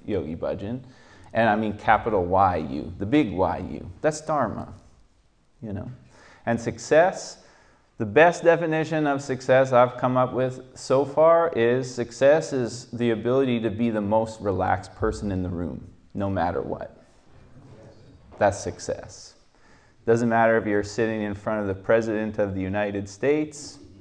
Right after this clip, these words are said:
you're relaxed, you're you. You may have to be direct, you know, but you're you. My goal today and our goal today is to share some practices to support you being you,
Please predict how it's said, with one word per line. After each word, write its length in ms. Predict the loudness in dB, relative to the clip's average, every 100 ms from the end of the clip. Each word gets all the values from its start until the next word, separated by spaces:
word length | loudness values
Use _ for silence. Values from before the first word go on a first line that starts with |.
| -6
you're 220 | -2 0
relaxed, 560 | 0 0 0 -2 -4 -8
you're 160 | -6
you. 280 | -4 -6 -4
You 80 | 0
may 80 | 4
have 220 | 4 2
to 60 | -4
be 140 | -4
direct, 760 | -4 -2 -2 -2 -6 -14 -20 -20 -20 -20 -20 -20 -20 -20 -20 _ -10
you 120 | -10
know, 220 | -8 -12 -16 -20 -14
but 160 | -8 -8
you're 200 | -8 -8
you. 300 | -8 -10 -14 -20 _ -20 _ _ _ _ _ _ _ _ _ _ _ _ _ -20 -16 2
My 160 | 4
goal 320 | 6 8 8 8
today 440 | 6 6 8 8
and 120 | 8
our 180 | 6 6
goal 280 | 6 4 2
today 400 | -2 0 2 2
is 160 | 0
to 120 | -2 -4
share 300 | 2 4 4
some 180 | -2
practices 640 | 2 4 4 2 -8 -8 -8
to 120 | -10
support 480 | -10 -10 0 2 2
you 140 | 0
being 340 | -6 -4 -2 -2
you, 300 | -4 -6